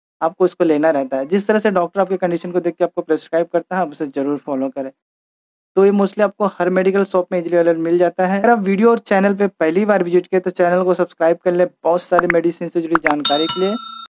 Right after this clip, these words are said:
और video अगर आपको informative लगी तो एक like कर दें। आपने इसे कभी purchase किया, यूज़ किया तो क्या benefits मिले आप comment करके बता सकते हैं।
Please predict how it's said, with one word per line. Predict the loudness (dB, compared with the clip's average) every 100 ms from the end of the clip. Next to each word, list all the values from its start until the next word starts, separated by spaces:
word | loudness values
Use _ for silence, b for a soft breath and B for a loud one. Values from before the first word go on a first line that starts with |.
| _
और | 0 2 2
video | 0 2
अगर | 4 4
आपको | 0 -2
informative | -2 -2 0 2 2
लगी | 2 2
तो | -2
एक | -2
like | -2 -2 -2
कर | -4
दें। | -4 -6 -2
आपने | -2 0
इसे | 0 -2
कभी | 0 -2
purchase | 0 -4 -2 -6
किया, | -2 0
यूज़ | 2 2 0
किया | -2
तो | -2
क्या | -2 -2
benefits | 0 -4 -2 -4 -4
मिले | -4
आप | -4
comment | -6 -4
करके | -4 -2
बता | -2 -2 -2
सकते | -2 -4 -6 -6
हैं। | -6